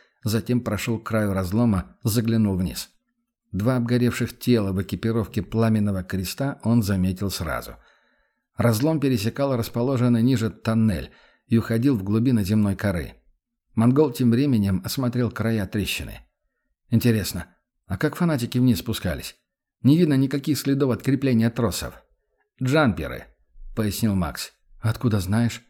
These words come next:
«Внизу два тела. На них надето артефактное устройство». «А Гонта?» Максим указал на толстую металлическую лиану, вцепившуюся в неровную стену трещины. «Я тоже спущусь по ней.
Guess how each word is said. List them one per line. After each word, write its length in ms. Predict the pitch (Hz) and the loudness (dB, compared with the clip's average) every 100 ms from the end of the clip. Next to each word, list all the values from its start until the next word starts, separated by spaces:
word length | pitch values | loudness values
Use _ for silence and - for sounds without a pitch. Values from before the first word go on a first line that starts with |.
| _ _ _ _ - | _ _ _ _ -2
«Внизу 460 | 143 147 120 156 | 2 2 4 2
два 220 | 123 107 | 2 0
тела. 420 | 90 73 62 58 - _ - - | -2 -6 -8 -12 -16 _ -20 0
На 140 | 127 | 2
них 220 | 135 147 135 | 2 0 0
надето 420 | 127 147 143 120 | 0 0 0 -2
артефактное 640 | - 127 - 123 - 101 | 0 -4 -2 -4 -2 -4
устройство». 580 | 104 98 76 - - - _ _ _ _ _ _ | -2 -4 -4 -6 -10 -14 _ _ _ _ _ _
«А 140 | 110 | -2
Гонта?» 520 | 92 95 92 110 - _ _ _ _ 92 | 0 0 0 -2 -4 _ _ _ _ -4
Максим 360 | 101 - 143 | -2 0 -2
указал 400 | 131 127 110 131 | 0 0 0 2
на 160 | 123 110 | 2 2
толстую 440 | - 135 131 113 | 0 -2 0 0
металлическую 680 | 110 107 117 113 113 - 113 | 2 2 0 0 -4 -2 0
лиану, 500 | 110 107 87 67 62 - | 2 2 0 -4 -12 -14
вцепившуюся 680 | - 117 123 131 - 95 101 | -2 0 2 0 -2 -2 2
в 40 | |
неровную 520 | 107 120 120 104 101 98 | 4 4 4 4 2 0
стену 380 | - 110 95 | 0 0 0
трещины. 540 | 92 95 80 - 113 - - _ _ _ _ _ | -2 -2 -2 -6 -10 -16 -20 _ _ _ _ _
«Я 200 | - 143 | 0 0
тоже 300 | 151 170 113 | 2 0 0
спущусь 420 | 95 113 101 98 - | -2 -4 -2 -4 -2
по 100 | 90 | -4
ней. 380 | 78 58 - | -4 -8 -16